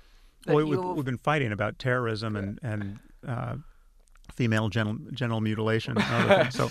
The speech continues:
Speaker 1: <laughs> With my
Speaker 2: uh,
Speaker 1: pro-terrorism,
Speaker 2: yeah.
Speaker 1: pro-genital
Speaker 2: Yeah, exactly. Right.
Speaker 1: mutilation
Speaker 2: Yes.
Speaker 1: stance, I
Speaker 2: Or
Speaker 1: will not waver
Speaker 2: agnosticism.
Speaker 1: on those
Speaker 2: Yeah.
Speaker 1: issues. <laughs> I'm shoulder to the wall. No, but you seem so very,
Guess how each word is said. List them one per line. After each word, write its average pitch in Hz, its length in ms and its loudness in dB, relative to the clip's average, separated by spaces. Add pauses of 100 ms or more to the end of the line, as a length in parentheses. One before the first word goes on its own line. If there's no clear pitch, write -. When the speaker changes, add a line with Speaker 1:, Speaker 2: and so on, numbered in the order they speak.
Speaker 1:
<laughs> - 100 -20
With 165 140 -4
my 175 220 6
Speaker 2:
uh, 123 80 -4
Speaker 1:
pro-terrorism, 185 920 4
Speaker 2:
yeah. - 80 -8
Speaker 1:
pro-genital 202 760 8
Speaker 2:
Yeah, - 80 6
exactly. - 240 -2
Right. - 160 6
Speaker 1:
mutilation 190 460 4
Speaker 2:
Yes. 127 100 4
Speaker 1:
stance, 170 240 4
I 156 100 4
Speaker 2:
Or 131 100 6
Speaker 1:
will 269 120 8
not - 180 10
waver 247 400 10
Speaker 2:
agnosticism. - 240 6
Speaker 1:
on 233 160 8
those 220 220 12
Speaker 2:
Yeah. 226 60 4
Speaker 1:
issues. 165 600 2 (220)
<laughs> - 220 -4
I'm 180 220 2 (120)
shoulder 226 400 4
to 208 120 -4
the 196 80 -4
wall. 190 220 2 (160)
No, 220 80 4
but 208 100 -2
you 226 60 -4
seem 294 260 0
so 240 160 2
very, 208 300 0